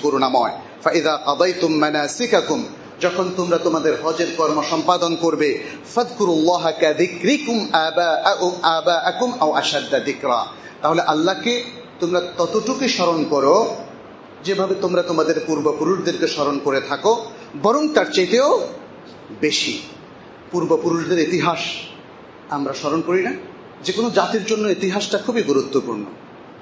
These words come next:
তাহলে ইসলামের একটা ইতিহাস আছে না? আপনার ইমানের একটা ইতিহাস আছে না?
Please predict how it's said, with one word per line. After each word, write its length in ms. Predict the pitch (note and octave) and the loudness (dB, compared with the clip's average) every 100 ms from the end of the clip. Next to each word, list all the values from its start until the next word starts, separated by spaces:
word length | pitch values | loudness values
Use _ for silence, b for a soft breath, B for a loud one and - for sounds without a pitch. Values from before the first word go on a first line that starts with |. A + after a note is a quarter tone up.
| - - - - | -20 -20 -20 -6
তাহলে 140 | F3 F#3 | -2 -2
ইসলামের 380 | - G#3 A3 A3 | -2 -2 0 -2
একটা 180 | - | 0
ইতিহাস 320 | G3 G3+ G3 G3+ | -2 -2 -6 -8
আছে 180 | F#3 | -8
না? 100 | F3+ - - - - - | -10 -10 -16 -20 -20 -10
আপনার 220 | E3+ G3 G3 | -6 -4 -2
ইমানের 340 | G3+ F#3+ G#3 A3 | 0 0 2 2
একটা 200 | G3+ G3+ | 2 2
ইতিহাস 380 | G3 G3+ G3 G3 | 2 -2 -4 -4
আছে 200 | G3 | -4
না? 80 | G3 | -8